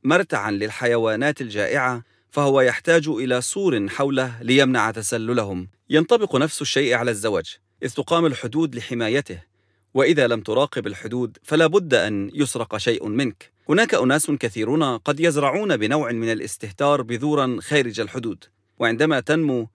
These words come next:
تجذب انتباه الحيوانات التي تأتي لتلتهم، وينتظرون خارج الحقل، وإذا صار السور في حالة سيئة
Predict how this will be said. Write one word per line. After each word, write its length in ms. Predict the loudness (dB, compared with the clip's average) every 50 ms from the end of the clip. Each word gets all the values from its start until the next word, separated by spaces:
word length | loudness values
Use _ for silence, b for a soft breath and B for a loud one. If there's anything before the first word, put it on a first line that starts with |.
| _ _ -2
تجذب 360 | 0 0 0 0 -4 -4 -4
انتباه 380 | -4 -6 -4 -2 -2 0 0 -2
الحيوانات 680 | -2 -4 -2 -2 0 0 0 0 -2 -2 -4 -6 -6
التي 300 | -4 -4 -4 -4 -6 -4
تأتي 480 | -2 -2 -2 -2 -4 -8 -8 -8 -6 -6
لتلتهم، 640 | -6 -4 -4 -4 -6 -2 -2 -4 -2 -4 -8 -10 -12 -16 _ _ _ _ _ _ _ _ _ 2
وينتظرون 640 | 4 4 4 4 2 0 0 2 0 2 2 0 0
خارج 320 | 0 0 0 0 0 -2
الحقل، 400 | -4 -4 -4 -6 -6 -4 -4 -4
وإذا 300 | -2 -2 -2 -2 -2 -4
صار 280 | -2 0 0 2 2 2
السور 320 | 0 0 -4 -4 -4 -4
في 120 | -6 -6 -6
حالة 260 | -2 -2 -2 -2 -2 -4
سيئة 540 | -8 -8 -6 -6 -2 0 0 0 0 -2 -6